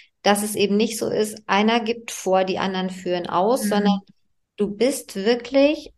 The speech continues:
Speaker 1: für eine bestimmte Aufgabe, die du erfüllen willst, sei es jetzt, nenn's jetzt Vision, Absicht, Mission, was auch immer das, wie du das nennst,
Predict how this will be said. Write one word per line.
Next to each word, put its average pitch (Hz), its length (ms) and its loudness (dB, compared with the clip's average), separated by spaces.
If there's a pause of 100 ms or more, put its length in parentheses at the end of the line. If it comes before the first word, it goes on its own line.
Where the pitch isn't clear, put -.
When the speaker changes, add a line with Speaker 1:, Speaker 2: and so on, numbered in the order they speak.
Speaker 1:
für 214 380 0
eine 269 640 2 (600)
bestimmte 247 520 0
Aufgabe, 185 520 2
die 180 80 2
du 180 80 2
erfüllen 180 520 -2
willst, 196 280 -2
sei 185 200 0
es 202 100 -4
jetzt, 185 260 -4
nenn's 196 240 0
jetzt 196 260 -4
Vision, 202 640 6
Absicht, 208 680 0
Mission, 202 540 6
was 208 200 4
auch 185 120 0
immer 220 260 2
das, 196 260 -2
wie 196 80 0
du 190 100 -2
das 185 200 0
nennst, 247 460 -2